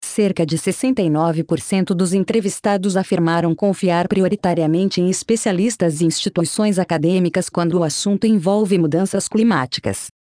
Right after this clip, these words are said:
As redes sociais, porém, aparecem como principal fonte de informação sobre clima para sessenta e cinco por cento da população ouvida.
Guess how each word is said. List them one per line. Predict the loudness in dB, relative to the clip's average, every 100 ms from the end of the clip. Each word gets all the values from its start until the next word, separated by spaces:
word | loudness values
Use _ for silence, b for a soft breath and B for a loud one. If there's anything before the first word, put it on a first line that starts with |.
| _ _
As | -2 -2
redes | 0 0 2 0
sociais, | -2 -4 -2 0 0 -2 -6 -18 _ -2
porém, | 0 0 -2 -4
aparecem | -2 0 2 0 0 -2
como | 0 0 0
principal | 2 0 0 -2 0 0
fonte | 0 0 0 0 0
de | 0
informação | 0 0 0 -2 0 0
sobre | 0 -2 -2
clima | 0 2 2 0
para | 0 -2
sessenta | -2 -2 0 0
e | -2
cinco | -2 -2 0 0
por | -2
cento | -2 0 0 0
da | -2
população | 0 0 0 0 -2 0
ouvida. | 0 0 0 0 -2